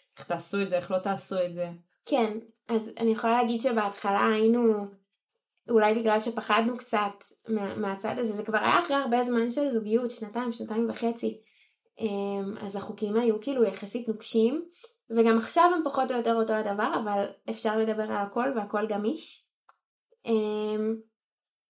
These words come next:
Speaker 2: זה היה, אה, אנחנו לא ניפגש עם אותו בן אדם יותר מפעם אחת. אה, גם זה היום קצת יותר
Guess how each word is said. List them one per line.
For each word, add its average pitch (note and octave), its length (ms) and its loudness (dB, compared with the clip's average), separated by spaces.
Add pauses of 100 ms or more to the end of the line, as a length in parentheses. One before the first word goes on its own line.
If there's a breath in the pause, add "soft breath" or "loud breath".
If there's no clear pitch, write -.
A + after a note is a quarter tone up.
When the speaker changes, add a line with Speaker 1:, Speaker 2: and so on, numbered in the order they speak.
Speaker 2:
זה A3+ 240 4
היה, A#3 640 4 (1200)
אה, G3 640 -2 (1040)
אנחנו A#3 460 2
לא A#3+ 180 4
ניפגש A3 520 0
עם A3 120 4
אותו G#3 360 2
בן G#3+ 140 4
אדם G3+ 240 0
יותר G#3 220 -4
מפעם G#3 380 -4
אחת. - 460 -8 (680)
אה, G3+ 720 -8
גם C4 180 -4
זה A#3 140 -2
היום A#3+ 440 -2
קצת A#3 240 -6 (120)
יותר C#4 380 2